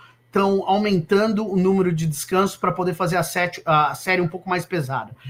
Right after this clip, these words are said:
Então, geralmente, pro o, o bíceps, o músculo pequeno, ele tá descansando somente do, um minuto e meio a dois minutos, mas,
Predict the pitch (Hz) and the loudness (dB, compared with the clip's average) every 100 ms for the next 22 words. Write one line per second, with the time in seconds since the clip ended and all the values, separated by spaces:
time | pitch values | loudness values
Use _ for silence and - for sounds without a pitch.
0 | 127 _ - 220 202 269 233 233 233 - | -16 _ 2 2 6 6 6 2 0 -2
1 | 208 208 202 190 175 180 170 156 - - | -2 0 0 2 4 4 4 2 -4 -4
2 | 156 202 214 214 - 196 160 - 175 208 | -2 2 2 2 0 0 0 2 4 4
3 | 208 208 165 170 - 196 208 214 196 208 | 0 -2 -2 -2 -4 2 4 4 2 0
4 | 196 - 196 165 208 202 196 190 - _ | -2 0 -2 0 0 2 2 0 -4 _
5 | - - 247 247 226 226 233 180 160 208 | -16 2 6 6 4 0 -2 -2 2 4
6 | 214 240 233 220 214 190 202 202 165 196 | 4 4 4 2 0 2 4 4 4 4
7 | 190 165 175 170 226 254 175 175 170 | 4 0 0 2 2 -2 2 2 2